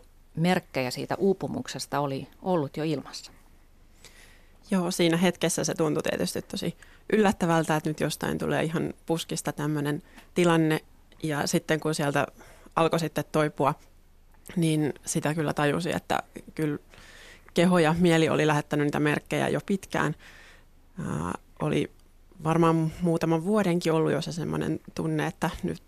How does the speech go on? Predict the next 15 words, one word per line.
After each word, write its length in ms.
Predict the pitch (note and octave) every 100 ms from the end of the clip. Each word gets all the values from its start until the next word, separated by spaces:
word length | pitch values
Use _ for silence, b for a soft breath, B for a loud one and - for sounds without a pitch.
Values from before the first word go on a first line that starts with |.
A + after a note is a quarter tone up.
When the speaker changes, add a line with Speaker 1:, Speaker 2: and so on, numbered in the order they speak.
| -
Speaker 2:
mun 200 | F3 D#3+
väsymys 400 | D#3+ E3 D3+ E3+
ei 100 | -
tunnu 260 | E3 D#3 D3
enää 180 | C#3+
ihan 160 | E3+ D#3+
normaalilta, 760 | F3 A3 A3 E3 D#3+ D#3 D#3 - -
että 160 | -
nyt 120 | - -
tässä 220 | D#3+ D#3+
on 80 | D#3
jotain, 380 | D#3 D3+ - - - - _
jotain 300 | F3+ E3+ D#3
vähän 220 | D3 D#3+ D3
enemmän. 460 | E3 D#3+ D#3 D3 D#3